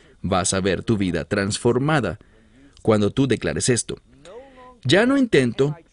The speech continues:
complacer a los hombres, porque si así lo hiciera, no sería un siervo del Mesías Yeshua".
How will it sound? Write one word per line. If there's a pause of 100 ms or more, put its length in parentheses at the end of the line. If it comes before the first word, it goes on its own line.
(100)
complacer
a
los
hombres, (120)
porque
si
así
lo
hiciera, (200)
no
sería
un
siervo (380)
del
Mesías
Yeshua".